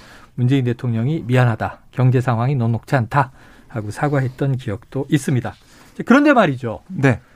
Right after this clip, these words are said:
Speaker 1: 임금은 이제 오 퍼센트 이내에서 얼마 오를지 최저시급 기준으로 지켜봐야 되겠지만 뭐 전기하고 가스는 다 요금이 올라간다고요?
Speaker 2: 네, 어제 이 정부에서 발표를 했죠. 그러니까 한국전력이 이 지금 보면은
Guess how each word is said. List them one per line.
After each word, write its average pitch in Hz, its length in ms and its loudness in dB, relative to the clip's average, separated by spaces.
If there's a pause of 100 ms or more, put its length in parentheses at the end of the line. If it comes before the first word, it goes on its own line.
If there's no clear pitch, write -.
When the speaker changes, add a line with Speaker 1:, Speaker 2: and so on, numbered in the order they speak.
(220)
Speaker 1:
임금은 220 460 6
이제 170 220 4
오 160 120 2
퍼센트 180 480 0
이내에서 139 340 -2
얼마 160 220 4
오를지 127 600 -2 (180)
최저시급 151 480 -2
기준으로 131 420 -4
지켜봐야 151 380 0
되겠지만 127 500 -2 (840)
뭐 196 100 -2
전기하고 196 480 4
가스는 190 460 -2
다 143 180 2
요금이 131 400 -2 (320)
올라간다고요? 139 640 0 (400)
Speaker 2:
네, 196 260 6
어제 208 760 6
이 165 80 -4
정부에서 160 640 2
발표를 135 320 -2
했죠. 185 460 -2 (180)
그러니까 120 280 0
한국전력이 160 880 2 (340)
이 117 420 -2 (340)
지금 185 200 4
보면은 147 640 4